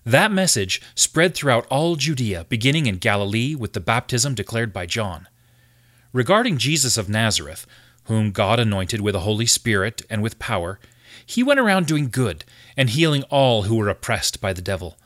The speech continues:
because God was with him. We are witnesses of all that he did in the land of Judea and in Jerusalem. They killed him by hanging him on a tree,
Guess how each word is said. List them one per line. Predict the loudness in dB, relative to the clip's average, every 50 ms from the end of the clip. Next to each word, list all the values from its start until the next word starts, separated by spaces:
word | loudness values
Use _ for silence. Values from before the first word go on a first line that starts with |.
| _ _ _ _ _ _ _ -10
because | -4 0 0 0 0
God | 0 -2 0 0 0 0 -2 -2
was | -4 -6 -4 -4
with | -6 -6 -6
him. | -10 -12 -12 -14 _ _ _ _ _ _ _ _ _ _ _ _ _ _ _ _ -6
We | 0 2 2 2 2 2
are | 2 2 2
witnesses | 2 2 0 -2 -2 -2 -2 0 0 0 -2 -6 -6 -6 -10 -18 -8 -2 -2
of | -2 -2 0
all | 0 2 4 4 2 2
that | 2 0
he | 0 0
did | 2 2 2 2 2
in | 0
the | 0 0
land | 0 2 0 0 0
of | -2 -4
Judea | -4 -4 -2 0 2 2 2 2 0 -2 -6 -18 -16 -10
and | -6 -4 -4
in | -2
Jerusalem. | -2 -2 -2 -2 -2 -2 -2 -4 -6 -10 -12 -14 _ _ _ _ _ _ _ _ _ _ _ _ _ _ _ 0
They | 0 0
killed | 0 0 0 2 2 2 0
him | -4 -8 -10 -10 _
by | -4 -4 -4
hanging | -2 0 0 2 2 2 2 2
him | 2 2 2 0 -2
on | -2 -2 -2
a | -2
tree, | -2 -6 -6 -6 -8 -8 -10 -12